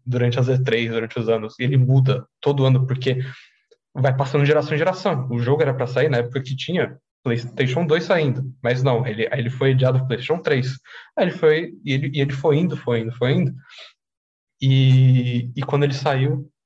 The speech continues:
era, era, era só o, o pior jogo que, que já existiu.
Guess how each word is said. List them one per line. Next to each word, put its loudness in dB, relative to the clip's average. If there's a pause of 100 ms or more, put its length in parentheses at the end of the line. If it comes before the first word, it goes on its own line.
(360)
era, 0 (140)
era, 2
era 0
só -2
o, -4
o -12
pior 2
jogo -2 (240)
que, -2
que -2
já 2
existiu. 0